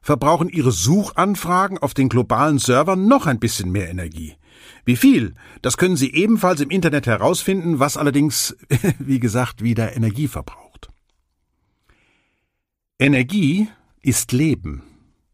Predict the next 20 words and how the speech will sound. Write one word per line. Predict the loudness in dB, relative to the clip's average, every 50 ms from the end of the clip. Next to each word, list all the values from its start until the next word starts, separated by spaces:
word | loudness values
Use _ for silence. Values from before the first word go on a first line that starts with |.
| _ _ _ _ _ _ _ _ _ _ _ _ _ _ _ _ _ _ _ 0
Energie | 2 4 4 2 2 2 4 4
wird | 4 2 2
für | 0 -2 -2 0
alles, | 0 0 2 2 2 0 -2 -2 -6 -8 -4 -2
was | -2 -2 0
auf | -2 -2
der | -2 -4 -4 -2
Erde | 0 2 2 2 2 2 0
und | 0 0
im | 0 0
Universum | 0 0 2 2 2 2 2 0 0 -4
stattfindet, | -2 -2 -2 -4 -2 -2 -2 0 0 0 0 0
benötigt. | 0 2 2 2 2 0 -4 -6 -10 -14 -18 -18 -18 -20 -20 _ _ _ _ _ _ _ _ _ _ _ _ _ _ _
Das | -4 -2 2
Universum | 2 4 4 4 2 2 2 0 -2
ist | 0 0
ein | 0 -2
Spielplatz | -2 0 2 4 4 4 2 -2 -4 -4 -6 -6 -8
der | -8 -8 -10
Energie. | -10 -12 -12 -14 -16 -20 -20 -20 -20 -20